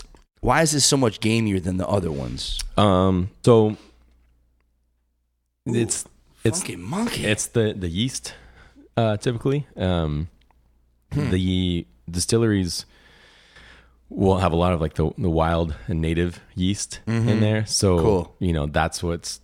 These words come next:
Speaker 2: that's where you get, you know, like, beers, you know,
Speaker 1: Sure.
Speaker 2: you know, you know, beers, like a,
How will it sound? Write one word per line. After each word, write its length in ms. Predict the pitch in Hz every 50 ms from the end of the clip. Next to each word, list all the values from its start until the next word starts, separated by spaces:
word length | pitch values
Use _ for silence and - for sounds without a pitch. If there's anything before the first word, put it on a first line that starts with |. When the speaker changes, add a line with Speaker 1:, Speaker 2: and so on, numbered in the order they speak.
| _ -
Speaker 2:
that's 240 | 110 101 101 - -
where 80 | 92
you 80 | 85 80
get, 160 | 85 82 78
you 100 | 147 143
know, 60 | 113
like, 160 | 95 92 85
beers, 440 | 80 85 87 92 90 85 82 - -
you 60 | 92
know, 80 | 90 87
Speaker 1:
Sure. 240 | 85 147 143 101 85
Speaker 2:
you 60 | 95
know, 240 | 90 87 85 85 90 - - _ -
you 120 | - - 87
know, 80 | 82
beers, 460 | 80 78 85 82 85 87 90 - -
like 160 | 98 80 78 73
a, 80 | 76